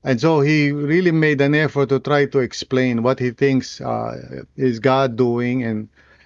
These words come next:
eventually, you know, uh, sabi niya, he, God has bound over to disobedience every human being, whether Jew or Gentile,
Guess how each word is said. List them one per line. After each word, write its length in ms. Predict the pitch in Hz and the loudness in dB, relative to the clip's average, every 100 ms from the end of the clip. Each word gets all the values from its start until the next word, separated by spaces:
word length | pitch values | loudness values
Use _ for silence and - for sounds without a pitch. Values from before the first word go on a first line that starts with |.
| _ | _
eventually, 680 | 120 113 127 117 123 120 120 | -2 2 2 2 2 2 2
you 80 | 113 | 0
know, 340 | 117 123 131 | 0 -2 -4
uh, 160 | 113 107 | -6 -4
sabi 360 | 120 110 113 | -2 0 0
niya, 260 | 117 117 110 | -2 -2 -2
he, 380 | 110 110 107 117 | 0 0 -2 -4
God 380 | 120 117 117 | -2 0 2
has 200 | 110 92 | 0 -2
bound 360 | 98 110 120 123 | -2 0 2 0
over 380 | 120 113 110 113 | 0 0 0 -2
to 180 | 101 107 | -2 -2
disobedience 680 | 113 - 104 113 101 113 104 | -2 -2 0 0 0 -4 -2
every 240 | 113 110 | -2 -2
human 340 | 110 113 110 | -2 -2 -4
being, 380 | 101 113 110 113 | -4 -4 -4 -4
whether 300 | 107 101 101 | -4 -2 -4
Jew 240 | 101 117 113 | -4 -2 -2
or 140 | 107 | -2
Gentile, 540 | 104 113 110 110 110 | -2 -4 -4 -4 -6